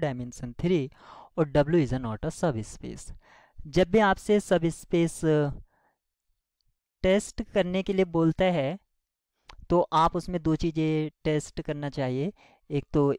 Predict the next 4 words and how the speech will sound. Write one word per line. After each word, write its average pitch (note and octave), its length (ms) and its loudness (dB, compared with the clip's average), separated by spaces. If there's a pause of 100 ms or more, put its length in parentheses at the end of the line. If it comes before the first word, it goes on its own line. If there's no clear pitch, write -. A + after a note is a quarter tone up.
(100)
स्केलर F3+ 500 0
मल्टीप्लिकेशन, G3 800 -2 (760)
स्केलर E3+ 500 0
मल्टीप्लिकेशन F#3+ 760 -2